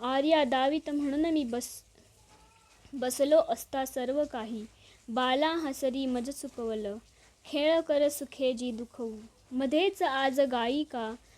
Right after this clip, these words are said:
चांदोबा चांदोबा भागलास का. तिची आसवी गमे स्मृती, तिचीच हो हो तिचीच ती. आल्हादवी ती हसत तवी, जशी सुखद शशिलेखाही,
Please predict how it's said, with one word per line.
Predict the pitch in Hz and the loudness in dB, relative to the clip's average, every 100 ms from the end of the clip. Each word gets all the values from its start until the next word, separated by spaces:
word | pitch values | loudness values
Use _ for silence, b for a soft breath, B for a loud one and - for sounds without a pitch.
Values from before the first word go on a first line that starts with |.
| b - | b -10
चांदोबा | 254 240 240 277 302 | -6 -4 0 0 0
चांदोबा | 285 262 247 254 277 262 | -2 -4 -4 -4 -4 -4
भागलास | 226 220 220 220 - | -8 -10 -8 -10 -12
का. | - 220 - - _ B B B - | -18 -20 -20 -20 _ B B B -4
तिची | 311 302 339 349 | -2 2 4 6
आसवी | 302 285 302 285 294 | 4 4 2 2 0
गमे | 247 254 277 277 | -2 -2 -2 -2
स्मृती, | 262 262 233 - 220 214 - _ _ _ _ - - | -4 -8 -10 -10 -12 -12 -14 _ _ _ _ -12 -6
तिचीच | 277 - 330 330 | -4 0 0 2
हो | 277 262 262 | 2 4 4
हो | 285 262 | 4 2
तिचीच | 240 226 - 247 233 | -2 -12 -10 -10 -10
ती. | 214 196 208 - b b b b - | -12 -14 -20 -20 b b b b -4
आल्हादवी | 277 285 302 311 294 277 262 269 | 0 2 4 4 4 0 -2 -6
ती | 269 269 | -4 -6
हसत | 262 240 269 254 233 | -4 -6 -8 -12 -12
तवी, | 226 214 208 214 - b b b - | -10 -8 -10 -14 -18 b b b -6
जशी | 247 262 302 | -4 -2 -2
सुखद | 294 269 - 240 254 | -2 -6 -8 -4 -4
शशिलेखाही, | - 247 - 262 233 226 247 220 214 214 | -4 -8 -6 -2 0 -2 -6 -12 -10 -10